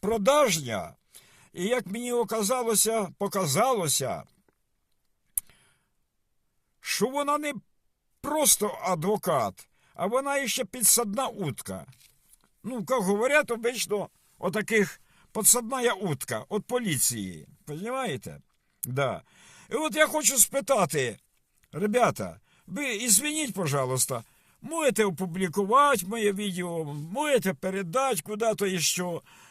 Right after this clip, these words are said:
Мені к-, это було б неплохо, да? Ну вот, хочу спросить вот эту Надежду Павлівну. Неуважаемая Надежда,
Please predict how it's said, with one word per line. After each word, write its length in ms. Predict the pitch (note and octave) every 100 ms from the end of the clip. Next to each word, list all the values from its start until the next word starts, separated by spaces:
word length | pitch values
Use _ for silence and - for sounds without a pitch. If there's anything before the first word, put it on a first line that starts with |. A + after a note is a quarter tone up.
| -
Мені 300 | B3 C#4+ G#3+
к-, 160 | D#3 C3+ A2 A2 - - _ -
это 260 | C#4+ C#4+ C#4 G3+ C3 - F#3
було 280 | D4+ C#4+
б 140 | B3+ C4+
неплохо, 680 | C#4 C4 G3+ G3+ G3+ A2+ - _ _ _ A2
да? 280 | E3+ A2 - _ _ _ - _ _ _ _ _ _ _ _ - _
Ну 160 | E3+ B3+
вот, 180 | D#4 A3+ - _ _ _ _ _ -
хочу 400 | - B3 D4 C#4
спросить 520 | - D4+ - G#3+ B2+
вот 220 | D#3+ D#3
эту 260 | F3+ D#3 D#3
Надежду 680 | E3+ G#3+ G3 D3 D#3 B2 - _ _ _ _
Павлівну. 760 | E3 F#3+ C#3+ A#2 G#2+ G2 F2 - C#3+
Неуважаемая 1160 | A3+ C#4+ D4 B3+ C#4 D4 E3 A#2 G#2 G2 D#2 - -
Надежда, 720 | E3 E3+ G3+ F3+ G2+ F2+